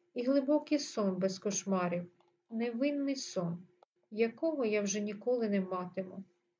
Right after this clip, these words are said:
Застрикотів її телефон. «Перепрошую», сказала вона, відкинувши кришку. Телефонувала Ерін Волчко із лабораторії волосся, трасології та волокон.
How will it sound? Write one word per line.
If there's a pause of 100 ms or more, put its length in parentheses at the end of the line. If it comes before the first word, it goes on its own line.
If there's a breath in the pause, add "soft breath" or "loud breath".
Застрикотів
її
телефон. (760)
«Перепрошую»,
сказала
вона, (300 soft breath)
відкинувши
кришку. (380)
Телефонувала (100)
Ерін
Волчко
із
лабораторії
волосся,
трасології
та
волокон.